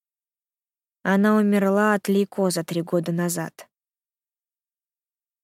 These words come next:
Джей смотрел на фотографию с такой грустной улыбкой, что у меня больно закололо в груди. Было очень бестактно спрашивать его о таком.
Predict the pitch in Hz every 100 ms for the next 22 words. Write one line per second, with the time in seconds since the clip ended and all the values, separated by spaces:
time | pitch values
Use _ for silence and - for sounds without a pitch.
0 | _ _ _ _ _ 180 180 208 196 -
1 | 185 190 196 190 190 - 190 185 196 196
2 | - 185 - 190 - 196 180 202 208 -
3 | 185 180 185 220 - 196 180 _ - _
4 | _ _ _ _ _ _ - - 202 196
5 | 196 190 196 180 202 202 196 185 - 196
6 | 190 185 180 190 202 196 196 185 185 _
7 | _ _ _ _ _ _ _ _ _ _
8 | _ _ _ _ _ _ - 190 202 208
9 | 202 - 196 202 - - 190 - 180 170
10 | - 175 175 - 165 - 175 170 165 180
11 | - 165 160